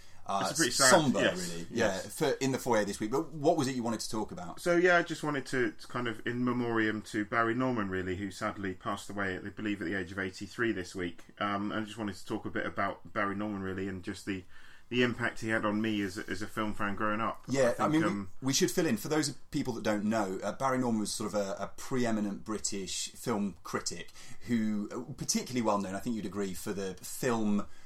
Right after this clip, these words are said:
Speaker 2: Yeah.
Speaker 1: iterations year on year. So I think he started in the
Speaker 2: Which is, which is the
Speaker 1: nineteen seventies.
Speaker 2: B B C, um, probably the, the major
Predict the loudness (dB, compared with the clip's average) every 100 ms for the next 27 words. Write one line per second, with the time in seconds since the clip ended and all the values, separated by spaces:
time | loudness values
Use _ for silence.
0 | -2 4 4 6 4 4 0 0 2 2
1 | 2 0 2 0 2 0 2 2 2 2
2 | 4 6 6 4 4 4 4 4 2 2
3 | 4 2 4 4 4 4 2 2 2 0
4 | 0 0 0 0 4 4 6 4 2 2
5 | 0